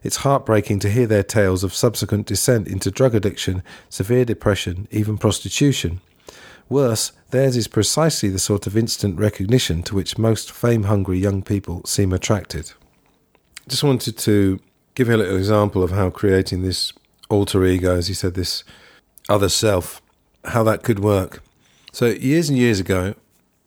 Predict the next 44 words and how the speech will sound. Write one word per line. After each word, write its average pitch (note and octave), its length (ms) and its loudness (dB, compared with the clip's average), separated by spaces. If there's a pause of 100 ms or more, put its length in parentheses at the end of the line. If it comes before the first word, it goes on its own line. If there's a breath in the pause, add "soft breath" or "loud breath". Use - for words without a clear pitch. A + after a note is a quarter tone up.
(160)
when A#2 160 2
I A#2 80 4
started, G#2 600 0
um, F2+ 440 -2 (720)
writing F#2+ 680 -2
in G2 100 -2
my F#2+ 140 4
early F#2 240 2
twenties, E2+ 520 -4
I A#2+ 120 0
was A#2+ 100 2
just A#2 160 0
doing F#2+ 220 2
it F2+ 220 -2 (440)
as F#2 160 0
I F2 160 2
have F2 160 -2
done F2 380 -2
through G2 240 2
the F#2 80 0
years. F2+ 360 -2
It's - 140 -10
just - 240 -6 (260 loud breath)
quite B2 200 2
a - 20 -2
therapeutic F2+ 680 0
thing, E2+ 340 -2
and E2+ 100 -2
I F2 80 -4
ju-, F#2 160 -8
I F#2 100 -4
just F#2 240 -6
write F2 260 4
every E2 200 -2
now E2+ 160 0
and E2+ 80 -2
again. E2 380 -6
I E2+ 80 -8
started E2+ 420 -2
a D#2+ 60 -6
blog D#2+ 340 -4
and D#2+ 120 -10
so E2 180 -6
forth. - 340 -10